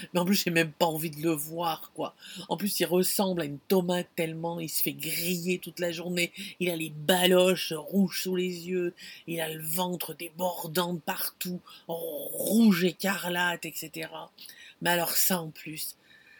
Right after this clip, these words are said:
Alors bon, je le regarde, oui, oui, je le regarde dans les yeux, ouais. Je lui dis, « Écoute, euh, j'ai vraiment besoin d'être seule, je t'assure. » Et là, je prends ma tête, c'est la plus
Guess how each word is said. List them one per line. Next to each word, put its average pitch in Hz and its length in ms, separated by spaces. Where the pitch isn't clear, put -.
Alors 170 280
bon, 170 320
je 180 240
le 196 100
regarde, 190 800
oui, 247 160
oui, 294 220
je 208 80
le 208 80
regarde 190 260
dans 190 80
les 175 340
yeux, 165 140
ouais. - 160
Je - 140
lui - 40
dis, « 165 440
Écoute, - 480
euh, 147 320
j'ai 190 220
vraiment 196 600
besoin 165 600
d'être 156 300
seule, 143 560
je 170 160
t'assure. » - 540
Et 165 80
là, 165 160
je - 100
prends 175 220
ma 156 120
tête, 170 360
c'est 160 120
la 151 140
plus 196 720